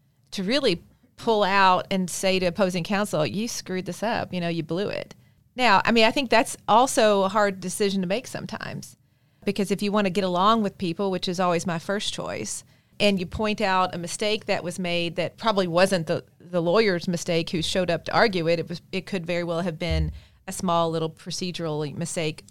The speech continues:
by a staff member, but you own it. You own it. So it is, it, I mean, I think we've all been there where you see the rule, it's not followed, you're like, "Oh, right, that worked great." And then you kind of feel badly about it.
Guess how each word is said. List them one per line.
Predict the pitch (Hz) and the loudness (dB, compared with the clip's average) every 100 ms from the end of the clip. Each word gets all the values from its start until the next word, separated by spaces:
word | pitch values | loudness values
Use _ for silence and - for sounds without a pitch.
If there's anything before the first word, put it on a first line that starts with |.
| - - | -20 -10
by | 151 | -6
a | 131 | -6
staff | 156 202 254 294 | -6 -2 -2 -4
member, | 156 156 - 190 - _ _ _ _ | -8 -8 -8 -8 -12 _ _ _ _
but | 202 185 | -2 -2
you | 196 208 | -2 -2
own | 190 370 | -2 -2
it. | - - - _ _ _ - | -6 -10 -16 _ _ _ -8
You | 202 190 | -2 -2
own | 226 | -2
it. | - - - - _ | -4 -8 -14 -20 _
So | - - 214 208 - | -2 6 6 6 4
it | 254 | 2
is, | 285 277 - | 2 0 0
it, | 208 - - - | -2 -2 -6 -2
I | 101 | 0
mean, | 214 | 2
I | 220 | 2
think | 254 233 | 2 2
we've | 196 | 6
all | 190 190 | 6 6
been | 202 202 | 2 0
there | 196 175 170 | 0 0 0
where | 170 185 180 175 170 165 165 - _ _ _ _ _ _ _ _ | -2 0 2 2 0 -2 -4 -10 _ _ _ _ _ _ _ _
you | 208 202 196 | -4 -2 0
see | - 233 220 | -2 0 0
the | 208 | 0
rule, | 185 190 185 | 0 2 4
it's | 180 - | 4 4
not | 196 196 | 2 4
followed, | - 180 180 175 | 4 4 4 2
you're | 160 | 0
like, | 160 160 | 0 -2
"Oh, | 247 208 | -10 -6
right, | 135 165 147 107 - - | -2 -2 -2 -4 -8 -8
that | - 233 | -4 -2
worked | 226 247 - | -2 -6 -6
great." | 226 226 151 117 - - - - _ | -6 -2 -2 -2 -8 -18 -20 -20 _
And | 214 202 | 4 8
then | 196 196 | 8 6
you | |
kind | 175 208 | 4 4
of | 185 | 6
feel | 180 | 4
badly | 160 160 190 - | 6 4 4 0
about | - - - | -2 -4 -4
it. | - | -6